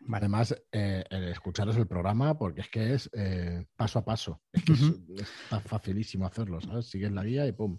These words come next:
Speaker 2: venga,
Speaker 1: Tienes diez
Speaker 2: personaje,
Speaker 1: pasos y
Speaker 2: personaje.
Speaker 1: vas siguiéndolos y pam, muy sencillo.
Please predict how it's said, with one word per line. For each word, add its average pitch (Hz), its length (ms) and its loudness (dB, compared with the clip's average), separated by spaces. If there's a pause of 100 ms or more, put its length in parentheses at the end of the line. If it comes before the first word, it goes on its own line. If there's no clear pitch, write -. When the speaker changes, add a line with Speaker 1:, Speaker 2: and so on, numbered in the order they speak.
Speaker 2:
venga, - 220 -4
Speaker 1:
Tienes 123 220 8
diez 143 260 10
Speaker 2:
personaje, - 100 2
Speaker 1:
pasos 208 400 8
y 208 60 4
Speaker 2:
personaje. 120 180 0
Speaker 1:
vas 123 160 2
siguiéndolos 180 720 2
y 123 60 -6
pam, 139 280 -8 (120)
muy 131 240 4
sencillo. 104 600 0